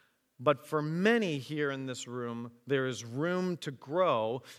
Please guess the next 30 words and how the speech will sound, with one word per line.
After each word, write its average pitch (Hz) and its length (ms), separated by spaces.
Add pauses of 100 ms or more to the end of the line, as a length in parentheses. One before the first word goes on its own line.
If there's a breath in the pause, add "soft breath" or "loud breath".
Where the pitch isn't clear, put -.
in 131 200
your 123 160
service 156 640
to 131 560
the 120 80
Lord. 113 460 (1120 soft breath)
And - 60
so 151 100
can 156 140
I 165 80
encourage 180 580
you 151 120
to 170 80
take 180 560
our 160 340
passages, 165 680 (240 loud breath)
exhortations 185 1080
seriously 196 960
this 160 320
morning, 175 640 (640 soft breath)
that, 190 160
that 202 160
because 196 420
of 240 100
the 208 80
gospel 190 560
of 226 200
Christ 185 500
and 175 80
your 180 160